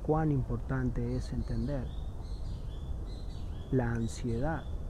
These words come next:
en los padres al momento de estar criando a los hijos, al momento de estar amamantando a los hijos.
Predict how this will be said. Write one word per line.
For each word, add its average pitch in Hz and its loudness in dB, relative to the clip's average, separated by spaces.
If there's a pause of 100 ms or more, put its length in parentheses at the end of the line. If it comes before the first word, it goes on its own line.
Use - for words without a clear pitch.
(580)
en 143 4
los 117 -2
padres 110 -2
al 120 0
momento 117 0
de 131 -2
estar 117 -2
criando 113 -2
a 107 0
los - -2
hijos, - -4 (100)
al 117 0
momento 117 0
de 113 0
estar 120 -2
amamantando 117 0
a 110 -2
los - -4 (100)
hijos. - -4